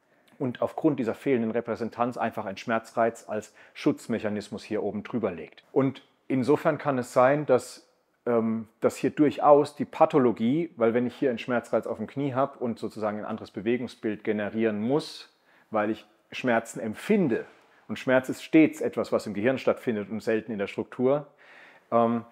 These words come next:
dass ich mir ein anderes Bewegungsbild aneigne, was dann dazu führt, dass unter Umständen das eine Hüftgelenk früher belastet ist, anders belastet ist, dass es hier zu einem Verschleiß dieses Gelenks kommt, äh,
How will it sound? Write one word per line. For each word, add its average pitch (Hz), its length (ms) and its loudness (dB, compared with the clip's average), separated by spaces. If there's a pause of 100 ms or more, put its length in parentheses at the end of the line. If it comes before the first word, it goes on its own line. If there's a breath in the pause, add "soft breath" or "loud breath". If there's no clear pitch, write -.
(280 soft breath)
dass 110 120 2
ich 110 100 -4
mir 123 140 0
ein 110 60 0
anderes 113 240 -4
Bewegungsbild 117 680 -2
aneigne, 113 560 0
was 110 160 -6
dann 151 160 2
dazu 175 240 -4
führt, 139 480 -4
dass 120 140 -2
unter 113 180 -2
Umständen 120 440 -4
das 113 120 -2
eine 104 180 -4
Hüftgelenk 123 460 -2
früher 139 640 4
belastet 135 420 4
ist, 123 160 -4
anders 143 320 0
belastet 127 400 0
ist, 127 140 -8
dass 117 100 -2
es 101 80 -16
hier 120 160 -4
zu - 100 -10
einem 104 120 -6
Verschleiß 113 520 0
dieses 117 260 -10
Gelenks 131 340 0
kommt, 175 280 -2 (560 loud breath)
äh, 127 200 2